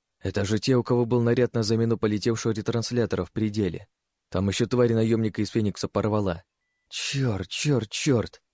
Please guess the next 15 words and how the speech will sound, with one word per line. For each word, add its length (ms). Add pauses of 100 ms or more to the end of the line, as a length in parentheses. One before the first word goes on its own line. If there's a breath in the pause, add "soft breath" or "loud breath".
(240)
Не 100
притащили 640
ли 160
эти 140
придурки 580
на 140
станцию 420
какую-нибудь 500
инфекцию, 560
а? 120 (420)
На 160
Рапсодии 480
этого 260
добра 400
навалом. 580